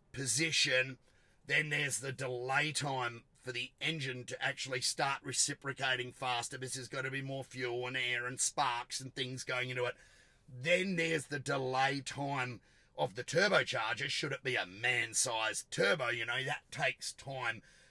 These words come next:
to come on and build boost. And then stuff happens. So you can plant your foot mid-corner and not know how much grunt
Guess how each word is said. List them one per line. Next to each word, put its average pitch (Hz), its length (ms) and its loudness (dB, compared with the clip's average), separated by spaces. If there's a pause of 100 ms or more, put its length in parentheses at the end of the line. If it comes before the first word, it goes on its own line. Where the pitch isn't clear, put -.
to 175 120 -4
come 185 320 6
on 151 320 2
and 131 200 -4
build 147 340 2 (180)
boost. 156 720 2 (1160)
And 180 120 2
then 190 320 6
stuff - 380 4
happens. 131 440 -2 (340)
So - 140 0
you 185 180 4
can 190 160 0
plant 170 360 4
your 170 100 2
foot 196 400 4 (420)
mid-corner 180 1300 0 (100)
and 143 320 -2
not 185 260 0 (140)
know 165 600 0 (440)
how 180 200 4
much 165 440 0
grunt 147 500 0